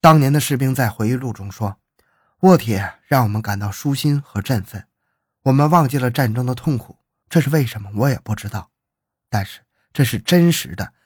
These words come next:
他真的帮助了我们。”好了，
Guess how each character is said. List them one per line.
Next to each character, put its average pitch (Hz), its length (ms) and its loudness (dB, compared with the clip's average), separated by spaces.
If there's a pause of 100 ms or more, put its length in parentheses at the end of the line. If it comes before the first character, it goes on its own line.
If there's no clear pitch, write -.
他 139 100 0
真 139 300 4
的 107 200 -8 (380)
帮 113 300 0
助 107 160 -6
了 95 100 -6
我 90 280 -8
们。” - 100 -20 (2000)
好 139 100 4
了， 147 200 4